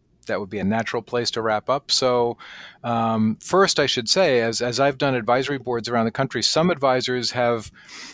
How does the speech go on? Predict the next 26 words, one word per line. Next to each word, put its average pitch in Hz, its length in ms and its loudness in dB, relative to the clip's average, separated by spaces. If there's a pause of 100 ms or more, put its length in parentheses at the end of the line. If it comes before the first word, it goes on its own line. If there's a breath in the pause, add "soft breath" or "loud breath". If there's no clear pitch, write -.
(160 loud breath)
uh, 117 180 -4
been 127 220 0
evaluating 127 680 2
or 113 160 -2
signed 127 340 2
on 127 260 2
to 123 180 -6
your 120 280 0
Return 127 440 -4
on 113 160 2
Life 123 260 0
product, 110 380 0
and 110 120 0
we've 117 200 -2
actually 123 360 -2
shown 151 360 0
that 92 240 0
to 113 120 -4
advisory 123 460 -2
boards, 104 420 -6
and 101 140 -4
people 139 380 -6
love 107 180 0
it. 135 140 -6
So 113 280 -2
if 107 100 -12